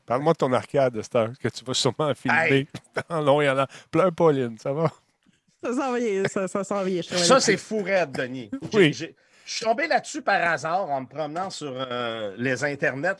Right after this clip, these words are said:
Speaker 2: euh, comme dirait quelqu'un. Puis, écoute, c'est fou. C'est fou parce que, écoute,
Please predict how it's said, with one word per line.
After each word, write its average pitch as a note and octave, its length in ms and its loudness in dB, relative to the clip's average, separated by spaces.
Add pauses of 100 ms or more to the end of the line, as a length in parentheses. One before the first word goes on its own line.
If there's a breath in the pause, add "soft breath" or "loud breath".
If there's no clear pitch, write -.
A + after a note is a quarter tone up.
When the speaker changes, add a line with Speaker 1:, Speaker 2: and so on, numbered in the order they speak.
Speaker 2:
euh, B2 280 -4
comme B2 160 -12
dirait C3 320 -14
quelqu'un. D3+ 400 -8 (380 soft breath)
Puis, A#3 340 -4 (880)
écoute, G#3+ 380 0 (680)
c'est D3 260 -2
fou. B3+ 340 -8
C'est D3+ 220 -6
fou C#4+ 200 -4
parce - 240 -2
que, B3 280 2 (400 soft breath)
écoute, B3+ 340 4